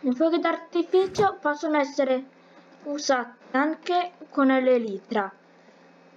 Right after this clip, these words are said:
per, eh, volare. Facciamo game mode survival, se no non so come decollare. Si,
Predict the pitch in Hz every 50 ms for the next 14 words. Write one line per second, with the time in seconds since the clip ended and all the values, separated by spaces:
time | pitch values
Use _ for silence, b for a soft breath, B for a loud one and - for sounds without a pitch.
0 | - - - - - - - - - - - - - - - 285 277 269 269 269
1 | 277 277 269 269 269 262 262 262 262 254 247 262 247 240 240 233 226 226 233 233
2 | 226 214 214 220 220 226 254 320 403 - - - _ _ _ _ _ _ _ _
3 | _ - - - - - - - - - - - - 226 226 226 - - 247 240
4 | 240 240 233 233 233 233 233 233 233 233 233 226 214 220 233 233 233 240 240 233
5 | 233 226 220 226 - - 208 - - - 240 226 226 220 240 254 269 285 285 320
6 | 320 349 403 - - - - - _ _ _ _ _ - - - - - - -
7 | 240 247 247 247 240 233 226 226 226 220 220 - 233 226 233 247 226 226 214 220
8 | - - 240 233 - 254 226 214 220 214 208 196 196 208 220 226 247 285 339 -
9 | - _ - - - - - - - - - - - - - - - - - -
10 | - - - - - - - - - - - 320 339 320